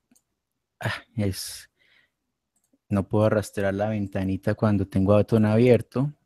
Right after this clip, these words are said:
Aquí está. Entro a localhost, dos puntos ochenta ochenta,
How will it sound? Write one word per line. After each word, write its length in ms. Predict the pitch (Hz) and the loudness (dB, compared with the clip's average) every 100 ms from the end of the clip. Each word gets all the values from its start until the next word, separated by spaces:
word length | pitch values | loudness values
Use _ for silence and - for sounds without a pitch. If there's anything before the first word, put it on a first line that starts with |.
| _ _ _ _ - | _ _ _ _ -16
Aquí 200 | - - | -10 -10
está. 400 | - 135 165 - _ _ _ _ _ _ _ _ _ _ _ | -4 -2 -2 -6 _ _ _ _ _ _ _ _ _ _ _
Entro 440 | - 113 98 101 92 | 0 0 2 2 2
a 40 | |
localhost, 1040 | 95 120 - 147 160 156 175 165 - - _ _ _ | 6 4 6 6 6 4 4 4 0 -12 _ _ _
dos 220 | - 98 - | -10 -10 0
puntos 400 | 131 127 - 104 | 4 4 2 -6
ochenta 400 | - 110 104 143 | -2 -2 2 2
ochenta, 580 | 143 185 151 185 220 | 4 2 2 -2 -4